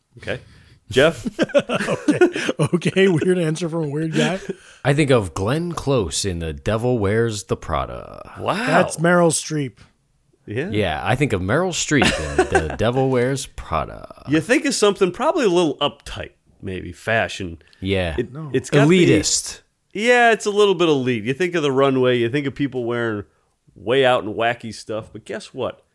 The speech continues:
Speaker 1: Anything you wear is fashion, as, as far as I'm concerned. Anything you wear is fashion.
Speaker 2: And that's what cracks it all open. I think you shouldn't think of the, the pretension. You should say, "I'm gonna wear something today.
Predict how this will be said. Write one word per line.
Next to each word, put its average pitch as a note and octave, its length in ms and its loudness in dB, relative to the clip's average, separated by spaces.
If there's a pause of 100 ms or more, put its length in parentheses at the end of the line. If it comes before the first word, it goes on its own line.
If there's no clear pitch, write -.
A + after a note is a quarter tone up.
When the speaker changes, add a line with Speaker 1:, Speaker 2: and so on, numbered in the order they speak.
(240)
Speaker 1:
Anything G#3 400 0
you F3+ 140 4
wear C#3+ 280 6
is A#2 100 -4
fashion, A2 600 -2
as, F#2 140 -14
as F#2 200 -8
far C3+ 260 0
as B2 100 2
I'm G#2+ 160 -2
concerned. G#2 360 -8
Anything C3 280 -4
you A#2 100 -4
wear G#2+ 340 -4
is A#2+ 180 -4
fashion. F#2+ 420 -6 (380)
Speaker 2:
And G#3+ 160 0
that's F4 280 2
what A#3+ 200 -2
cracks A3 400 0
it G3 80 0
all F3 200 2
open. E3+ 260 0
I C#3 120 -6
think D#3 260 -6
you D#3+ 160 -2
shouldn't G#3+ 420 -4
think F#3+ 220 -4
of D#3 100 -4
the, C#3+ 160 -4 (640)
the C3+ 180 -8
pretension. C3 1040 -4 (220)
You C#3+ 80 -14
should D3+ 140 -8
say, E3+ 260 0 (320)
"I'm B2+ 180 -10
gonna C4 220 2
wear F3+ 260 0
something B2+ 420 -10
today. C3 440 -10